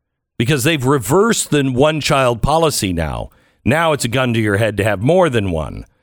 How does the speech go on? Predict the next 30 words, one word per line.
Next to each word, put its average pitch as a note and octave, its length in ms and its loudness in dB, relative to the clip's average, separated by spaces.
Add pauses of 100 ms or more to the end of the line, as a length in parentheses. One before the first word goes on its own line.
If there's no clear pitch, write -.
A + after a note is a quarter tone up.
(380)
uh, G#2+ 240 0
because G#2+ 640 0 (120)
they G#2+ 500 -2
saw D3 380 2
that, G2 220 -4
uh-oh, G#2+ 520 0
we're C3 240 2
lopsided. G2+ 800 0
There's, A2 360 -4
there's A2 300 -4
not B2+ 160 0
gonna A#2+ 160 -2
be A2 140 -2
enough A2 260 -2
people G2 560 -2 (120)
to B2 120 0
provide A2+ 760 0 (460)
for A#2+ 240 0
the A#2+ 160 0
elderly. G#2 640 -2 (460)
So G#2+ 600 2
crap, D#3+ 540 -2 (220)
have C#3+ 220 0
more D3 220 2
children. A#2 600 -4 (1400)
Why B2 320 2
not G3+ 300 0
let A#2 240 -2
them F2 200 0
die? C2 460 -4